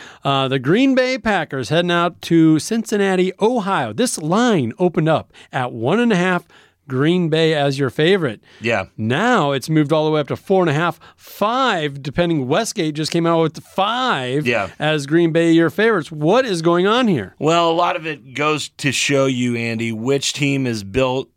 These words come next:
Speaker 2: already and what team is trying to get on the right track and trying
Speaker 1: Yeah,
Speaker 2: to
Speaker 1: yeah.
Speaker 2: build their season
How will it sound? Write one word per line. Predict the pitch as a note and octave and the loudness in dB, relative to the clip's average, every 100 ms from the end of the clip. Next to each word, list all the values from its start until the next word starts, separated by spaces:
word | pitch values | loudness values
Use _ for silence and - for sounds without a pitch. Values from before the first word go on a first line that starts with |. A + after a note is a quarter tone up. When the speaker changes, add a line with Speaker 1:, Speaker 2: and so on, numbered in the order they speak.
| _ - | _ -4
Speaker 2:
already | B2 A#2 B2 A#2+ B2+ G#2+ | -4 -4 -6 -6 -6 -6
and | A2+ A2 | -8 -6
what | A#2 A#2 | -6 -8
team | B2+ A#2 A2+ | -6 -4 -4
is | G#2+ - | -6 -8
trying | - A#2 A#2 A2+ A2 | -6 -4 -4 -6 -6
to | A#2+ G#2 | -8 -8
get | A2+ A2 | -8 -6
on | A2 | -6
the | G#2+ | -6
right | A2 A2 | -6 -8
track | - A#2 A2+ A2 | -6 -6 -6 -6
and | A2 G#2+ | -10 -6
trying | B2 A#2 | -6 -4
Speaker 1:
Yeah, | G#2+ | -6
Speaker 2:
to | |
Speaker 1:
yeah. | G#2 | -2
Speaker 2:
build | B2+ B2 | -2 0
their | A#2+ A#2+ | -2 -4
season | - B2 A#2+ A2 A#2 | -4 -6 -6 -6 -6